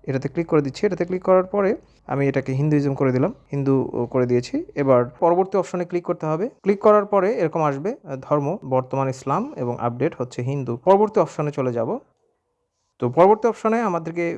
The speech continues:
ফি প্রদান করতে হবে। তো এটা হচ্ছে ধরন, যে আমি কোন ধরনের তথ্যকে সংশোধন করতে চাচ্ছি, আহ, অন্যান্য তথ্য। আর, আহ, বিতরণের যে ধরন, এটা হচ্ছে আমি রেগুলারই রাখবো। You have total deposit, আমাকে কত টাকা ফি দিতে হবে। এখন কিভাবে জানবো?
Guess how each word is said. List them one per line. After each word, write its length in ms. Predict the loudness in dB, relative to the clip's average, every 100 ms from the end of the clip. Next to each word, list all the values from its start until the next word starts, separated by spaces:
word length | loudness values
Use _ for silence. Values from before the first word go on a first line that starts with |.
| -6
ফি 200 | -4 -4
প্রদান 320 | 0 0 2
করতে 240 | -2 -2
হবে। 260 | -2 -2 -2 -4
তো 120 | -2
এটা 260 | 2 4 4
হচ্ছে 200 | 2 -4
ধরন, 440 | -2 2 2 2 -4 -10
যে 160 | -4
আমি 260 | -4 -4 -6 -4
কোন 200 | -2 0
ধরনের 260 | 2 0
তথ্যকে 380 | -2 -6 -6 -6
সংশোধন 460 | -6 -8 -6 -6 -6
করতে 240 | -8 -6
চাচ্ছি, 340 | -8 -8 -8
আহ, 560 | -10 _ -2 2 2 2
অন্যান্য 340 | 2 2 2 0
তথ্য। 440 | -2 -2 -4 -4 -2
আর, 300 | 2 2 0
আহ, 460 | -6 -6 -2 -2
বিতরণের 520 | -2 2 2 4 2
যে 120 | 2 2
ধরন, 340 | 2 2 0
এটা 280 | -4 -2 -2
হচ্ছে 400 | -2 -6 -10 -10 -14 _
আমি 200 | -2 2
রেগুলারই 440 | 4 4 4 4
রাখবো। 340 | 2 0 -4 -6
You 120 | -4
have 300 | 0 0 0
total 280 | 0 2 2
deposit, 480 | 0 0 0 0 -2
আমাকে 240 | -2 -4 -2
কত 180 | -2
টাকা 220 | -4 -6 -8
ফি 300 | -4 -2 0
দিতে 220 | 0 0
হবে। 280 | 0 -2 -6 _ _ -8
এখন 360 | -4 -4 -4
কিভাবে 380 | -2 2 4 4
জানবো? 340 | 2 2 -4